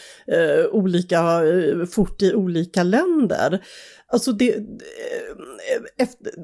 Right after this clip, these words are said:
när viruset började, då trodde man att det skulle bli en explosionsartad spridning i Indien, där folk bor flera generationer tillsammans.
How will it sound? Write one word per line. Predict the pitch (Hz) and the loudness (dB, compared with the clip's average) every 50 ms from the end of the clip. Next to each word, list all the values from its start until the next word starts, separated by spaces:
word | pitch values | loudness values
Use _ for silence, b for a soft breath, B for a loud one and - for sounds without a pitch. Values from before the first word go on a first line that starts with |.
| - - | -8 0
när | - 240 262 269 262 220 | 2 4 4 4 4 2
viruset | 226 226 269 262 262 240 262 247 - - 220 208 - | 2 2 0 0 2 0 0 0 2 2 0 0 0
började, | 208 196 269 294 277 196 165 165 170 240 349 403 - 170 | -2 -2 0 2 2 2 2 2 2 2 0 0 0 0
då | 160 185 208 | 0 2 0
trodde | 214 - - - 247 180 190 | 0 0 0 0 0 0 0
man | 180 185 185 190 | 0 2 2 2
att | 180 180 | 0 -2
det | - 180 | -4 -6
skulle | - - 196 175 185 | -6 -6 -4 -4 -4
bli | 170 170 170 170 165 165 165 | -2 -2 0 0 0 2 2
en | 160 156 156 190 175 - | 0 0 0 0 -2 -2
explosionsartad | - - - - - - 214 220 208 - 311 262 233 202 180 - - - 302 330 330 - - 349 302 226 | -4 -6 -6 -6 -4 0 0 0 0 0 0 0 2 2 0 0 0 0 0 0 0 -2 -2 -2 -2 -2
spridning | - - - 302 277 226 170 170 175 175 175 | -4 -6 -2 0 0 0 2 2 2 4 4
i | 180 180 | 4 2
Indien, | 175 170 160 160 156 165 165 160 | 2 2 0 0 0 0 2 2
där | 156 170 185 185 | 2 2 0 0
folk | 180 - - 208 233 262 254 - - | -2 -2 -2 0 0 0 0 -2 -4
bor | 156 165 208 233 247 254 294 254 254 - | -2 0 0 0 0 0 -2 -2 -4 -4
flera | - 202 185 185 190 185 185 185 | -4 -2 0 2 2 2 2 2
generationer | 185 185 180 185 185 180 180 180 - 170 170 170 160 180 170 165 | 2 2 2 2 2 2 0 -2 -4 -6 -4 -2 2 2 2 2
tillsammans. | - - 165 - - - 190 190 214 226 233 233 226 226 233 240 240 240 226 - B | 0 -2 -4 -4 -2 0 0 0 0 0 0 0 0 0 0 0 -2 -2 -4 -6 B